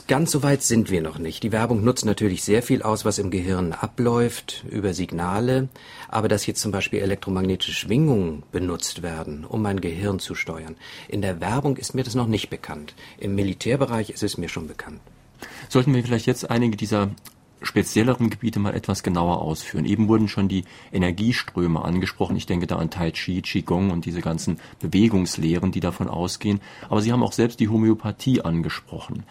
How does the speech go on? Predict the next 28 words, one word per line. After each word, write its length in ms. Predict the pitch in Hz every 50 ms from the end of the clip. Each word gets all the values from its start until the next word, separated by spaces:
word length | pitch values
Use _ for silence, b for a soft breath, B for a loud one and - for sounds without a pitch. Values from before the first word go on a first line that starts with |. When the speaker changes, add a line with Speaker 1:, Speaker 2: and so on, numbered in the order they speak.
| B B B B B B B
Speaker 2:
Können 140 | B 127 131
Sie 60 | 131
vielleicht 200 | 120 131 123 -
am 140 | - 120 101
Beispiel 360 | - 95 104 131 - - - 127
der 120 | 120 104
Homöopathie 640 | 104 110 107 107 98 - - 98 95 - - 139 143
mal 140 | 143 135 120
ein 100 | 110 107
bisschen 300 | 120 117 - - 113 104
zeigen, 400 | - - 104 104 110 113 110 107
wie 60 | 117
das 180 | 113 110 104 -
funktionieren 720 | - 120 113 113 - - 113 117 120 131 123 120 113 113
könnte? 440 | - - 123 120 120 110 - - -
Denn 220 | - 95 95 - - -
anscheinend 400 | 107 123 127 - 143 143 139 135
funktioniert 540 | - 139 127 - 127 123 135 175 196 190 113
es 120 | - -
ja, 120 | 98 95
man 120 | 101 104 101
weiß 200 | 107 110 - -
nur 60 | 131
nicht 100 | 135 117
so 80 | - -
richtig 320 | 127 127 - - 127 - 127
wie. 240 | 135 139 104 82 - - B B B B B B B B B B B
Speaker 1:
Ja, 280 | 117 107 92 95 85